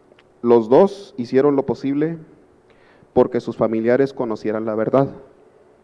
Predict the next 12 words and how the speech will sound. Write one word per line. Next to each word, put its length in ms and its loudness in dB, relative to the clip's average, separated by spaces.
Tanto 260 0
en 80 0
el 140 0
caso 360 2
de, 520 2
de 60 -2
Andrés, 520 0
al 160 -2
primero 400 2
que 340 2
fue 240 4
y, 420 -2